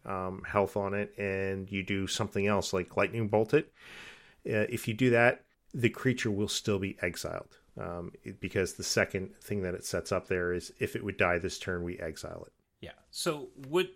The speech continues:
Speaker 2: what you would do this in, like, a commander game or something like that, if, if, if I'm attacking, uh, Charles with a big ten ten and Charles chump blocks with an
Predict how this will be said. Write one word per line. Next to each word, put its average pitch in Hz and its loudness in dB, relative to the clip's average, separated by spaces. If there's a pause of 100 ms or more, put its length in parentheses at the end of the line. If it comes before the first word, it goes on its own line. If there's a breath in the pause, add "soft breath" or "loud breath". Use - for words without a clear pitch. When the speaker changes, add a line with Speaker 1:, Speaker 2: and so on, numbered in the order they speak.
(140)
Speaker 2:
what 160 -2
you 156 0
would 143 -2
do 127 -2
this 120 -2
in, 110 0
like, 104 -2
a 107 -6
commander 98 -4
game 92 -4
or 90 -6
something 92 -8
like 87 -10
that, 87 -8
if, 95 -12 (180)
if, - -10 (180)
if 101 -6 (140)
I'm 127 -2
attacking, 101 -4 (320)
uh, 92 -6 (100)
Charles 104 0
with 92 -6
a 90 -6
big 92 -6
ten 98 -4
ten 87 -8 (200)
and 98 -6
Charles 110 -4 (260)
chump 147 -2
blocks 117 0
with 110 -2
an 104 -4